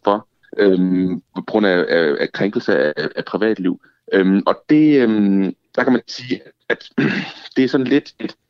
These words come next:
en, en meget sådan flamboyant type, som man ikke er helt tryg ved. Derfor ønsker man egentlig også ham ud. Og så er der jo så Martin Henriksen, den sidste, som er, som jo er en Thulesen Dahl-støtte, men som der så er andre,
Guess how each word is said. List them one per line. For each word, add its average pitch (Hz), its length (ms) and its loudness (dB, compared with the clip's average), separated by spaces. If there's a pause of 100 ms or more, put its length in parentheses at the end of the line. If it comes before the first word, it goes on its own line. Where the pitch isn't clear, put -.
(460)
en, 107 180 4
en 104 420 2
meget 113 280 0
sådan 131 140 2
flamboyant 123 520 0
type, - 400 -14
som 107 240 -2
man 101 460 0
ikke 127 180 -2
er 120 40 -4
helt 120 200 -6
tryg 139 260 -2
ved. 113 140 2
Derfor 117 440 0 (220)
ønsker 127 200 -2
man 110 80 2
egentlig 131 180 2
også - 200 -2
ham 165 180 2
ud. 92 220 2
Og 127 60 0
så 180 100 0
er 170 60 4
der 143 60 2
jo 117 60 4
så 135 120 -2
Martin 104 280 -2
Henriksen, 147 520 -2
den - 80 -12
sidste, - 380 -6 (480)
som 120 220 -2 (120)
er, - 140 -4
som 95 160 -2
jo 82 140 0
er 156 120 0
en 151 100 -2
Thulesen 113 300 -10
Dahl-støtte, 117 480 -2 (240)
men 104 240 0
som 95 220 -4
der 98 80 0
så 117 320 -2
er 104 100 0 (160)
andre, 98 380 -4